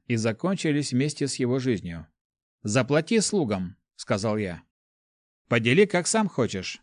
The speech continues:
но так, чтобы было честно. Понял меня? «Да», — он принял мешочек, сжав его обеими ладонями. «Иди», —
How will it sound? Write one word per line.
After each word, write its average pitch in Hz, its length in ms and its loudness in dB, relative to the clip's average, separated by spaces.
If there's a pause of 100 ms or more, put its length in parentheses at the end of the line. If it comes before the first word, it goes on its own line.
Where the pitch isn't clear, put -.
(120)
но 110 140 0
так, 170 280 0
чтобы 160 280 2
было 165 220 2
честно. 127 520 0 (400)
Понял 190 300 6
меня? 110 400 0 (1160)
«Да», — 117 440 4 (260)
он 107 240 2
принял 120 320 4
мешочек, 123 560 0
сжав 123 300 -2
его 123 200 2
обеими 117 420 2
ладонями. 101 640 -2 (1080)
«Иди», — 139 440 4